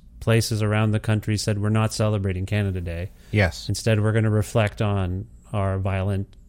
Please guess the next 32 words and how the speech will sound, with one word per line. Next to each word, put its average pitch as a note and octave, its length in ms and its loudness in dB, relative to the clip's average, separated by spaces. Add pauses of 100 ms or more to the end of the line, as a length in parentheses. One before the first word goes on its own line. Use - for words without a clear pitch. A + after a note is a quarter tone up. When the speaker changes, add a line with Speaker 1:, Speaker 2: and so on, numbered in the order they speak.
Speaker 1:
and G2 240 -2
racist G2 400 -2
history," G2 420 -2 (540)
which C#3+ 260 4
was F#3 140 8
a F#3+ 100 8
real, F#3+ 600 8
to D3+ 120 4
me, F3 380 8
like, D3 180 8
some D#3 240 4
people D#3 320 4
still C#3+ 480 8
are A#2+ 140 6
like, A#2 180 2
"That's C3+ 240 2
not D3 160 6
enough," F3+ 460 6
and B2 100 2
I A#2 80 4
get E3+ 300 6
that, A2 280 4
but B2 140 4
Speaker 2:
Yeah. B2 80 6
Speaker 1:
I D3 100 6
think C#3+ 280 0
the B2 100 2
fact C#3+ 300 2
that C3+ 120 2
even, B2+ 520 0
that C#3+ 340 2
even, B2 460 2